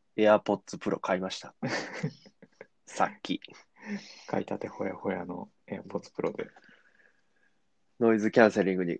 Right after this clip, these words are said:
Speaker 1: 感動中。
Speaker 2: いやー、いいね。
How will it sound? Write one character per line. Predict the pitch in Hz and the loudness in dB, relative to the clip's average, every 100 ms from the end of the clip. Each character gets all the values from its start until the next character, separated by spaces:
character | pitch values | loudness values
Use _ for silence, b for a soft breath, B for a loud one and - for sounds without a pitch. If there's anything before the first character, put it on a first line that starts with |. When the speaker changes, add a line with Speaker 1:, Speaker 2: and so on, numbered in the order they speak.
| _ - | _ 2
Speaker 1:
感 | 110 101 | 4 6
動 | 98 | 4
中。 | - 95 87 - B B B B B B B B B B _ _ _ _ - | 2 -6 -6 -10 B B B B B B B B B B _ _ _ _ -16
Speaker 2:
い | 110 | -10
や | 98 95 92 101 | -10 -10 -12 -8
ー、 | |
い | 101 | -8
い | 95 | -8
ね。 | 95 87 - | -12 -14 -20